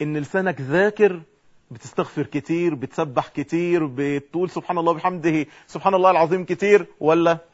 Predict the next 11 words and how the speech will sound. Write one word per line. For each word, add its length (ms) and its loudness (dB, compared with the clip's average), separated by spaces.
حالك 640 4
الغالب 420 2
ان 120 -4
انت 120 -4
بتتكلم 720 0
فيما 520 0
لا 300 4
يعنيك 640 0
او 140 2
تتكلم 500 0
باللغو؟ 400 2